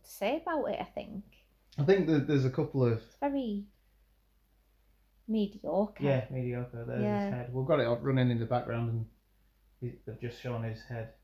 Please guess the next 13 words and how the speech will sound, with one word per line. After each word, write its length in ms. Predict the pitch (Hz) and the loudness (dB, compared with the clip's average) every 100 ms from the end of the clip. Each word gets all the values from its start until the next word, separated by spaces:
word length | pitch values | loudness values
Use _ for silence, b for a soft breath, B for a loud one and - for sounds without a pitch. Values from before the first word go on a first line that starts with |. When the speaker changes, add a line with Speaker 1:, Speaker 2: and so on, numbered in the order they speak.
| _ _ _ _ _ | _ _ _ _ _
Speaker 2:
But, 140 | 123 - | -6 0
um, 380 | 123 123 123 123 b b b b b _ | 2 4 2 0 b b b b b _
the, 200 | 123 131 | -2 -2
the 160 | 123 127 | 0 -4
suggestion 520 | - 131 135 - 120 | -2 0 0 0 0
is 140 | 120 110 | 0 0
as 120 | 107 | 0
well 360 | 120 110 107 | 2 4 2
that 340 | 107 107 104 - _ _ _ _ - | 0 -2 -4 -8 _ _ _ _ -10
at 80 | 98 | -2
the 120 | 113 | 0
end, 380 | 117 110 104 104 | 2 0 -2 -2
when, 380 | 110 107 104 | -2 -2 -4